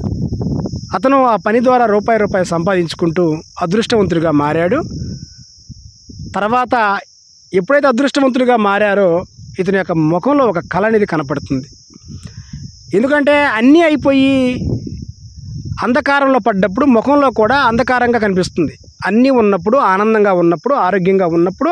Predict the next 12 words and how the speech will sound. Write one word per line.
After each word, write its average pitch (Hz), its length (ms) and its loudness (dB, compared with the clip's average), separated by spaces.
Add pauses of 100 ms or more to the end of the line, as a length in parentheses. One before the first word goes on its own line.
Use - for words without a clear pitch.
అన్నీ 214 240 2
మనకి 208 280 -2 (1900)
కళగా 233 240 0 (100)
ఉంటుంది 170 320 2
మన 160 160 0
ముఖం 165 240 -2
అంతా 170 220 -2
కూడా. 143 140 -6 (720)
ప్రతి 226 240 0 (120)
ఒక్కరు 285 260 0
ఈయన 254 220 2
చూడగానే 220 440 0